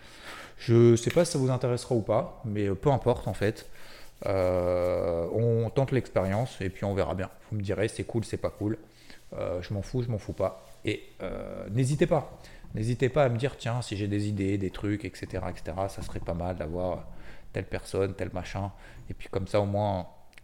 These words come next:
ça me donne aussi un peu des petites idées. Voilà. C'est à vous, hein, c'est votre rendez-vous, hein, messieurs, dames, hein, ce, voilà. J'essaye de faire du mieux possible pour intéresser,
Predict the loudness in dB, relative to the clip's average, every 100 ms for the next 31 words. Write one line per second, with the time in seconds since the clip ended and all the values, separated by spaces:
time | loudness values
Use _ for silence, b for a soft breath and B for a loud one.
0 | -18 -10 -4 0 0 0 -2 -4 0 0
1 | 0 -2 -2 0 2 2 2 -2 2 4
2 | 8 8 8 6 4 2 2 2 2 4
3 | 4 2 0 -2 0 0 0 -4 -6 -6
4 | -8 -12 B B B -8 -8 -10 -16 -6
5 | -4 -2 -2 0 0 -4 -10 -2 2 2
6 | 0 -4 -4 -4 -2 -4 -4 -4 -4 -2
7 | -2 -2